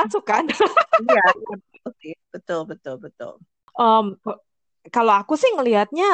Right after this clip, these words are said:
Speaker 1: em, kesetaraan itu justru ya, satu hal yang menurutku, em, nilai tambahku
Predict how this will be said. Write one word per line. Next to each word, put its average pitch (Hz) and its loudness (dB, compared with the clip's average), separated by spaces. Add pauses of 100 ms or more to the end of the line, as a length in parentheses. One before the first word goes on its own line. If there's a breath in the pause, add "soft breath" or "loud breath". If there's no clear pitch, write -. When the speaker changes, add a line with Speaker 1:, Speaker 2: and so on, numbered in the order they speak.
(260)
Speaker 1:
em, 196 2 (200)
kesetaraan 196 0
itu 190 0
justru 214 0
ya, 151 -2 (180)
satu 196 -2
hal 302 4
yang 240 4
menurutku, 202 2 (140)
em, 175 2 (1300 soft breath)
nilai 269 4
tambahku 220 0